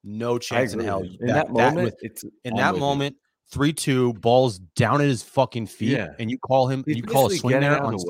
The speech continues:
Speaker 1: such a
Speaker 2: way.
Speaker 1: close call. It's bullshit. Fucking bullshit. It's not the reason we lost the
Speaker 2: And
Speaker 1: g-, it's not the reason they lost the game.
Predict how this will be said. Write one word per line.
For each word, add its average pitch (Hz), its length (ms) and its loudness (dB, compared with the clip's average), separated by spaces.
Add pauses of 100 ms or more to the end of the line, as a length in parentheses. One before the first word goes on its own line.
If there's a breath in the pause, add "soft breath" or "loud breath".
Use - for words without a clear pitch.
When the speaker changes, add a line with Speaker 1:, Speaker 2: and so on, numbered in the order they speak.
(100)
Speaker 1:
such 123 40 -2
a 120 40 -2
Speaker 2:
way. - 220 -8
Speaker 1:
close 117 500 0
call. 123 480 2 (420)
It's - 120 -20
bullshit. 104 420 -12 (400)
Fucking 135 320 -4
bullshit. 110 420 -10 (300)
It's - 80 -20
not 160 100 2
the 170 60 0
reason 160 200 2
we 156 60 -2
lost 147 220 2
the - 60 0
Speaker 2:
And 143 80 0
Speaker 1:
g-, 135 80 -12
it's 135 200 -8
not 143 120 0
the 147 40 -4
reason 147 160 -2
they 139 40 -4
lost 131 220 0
the 127 60 -12
game. 127 300 -6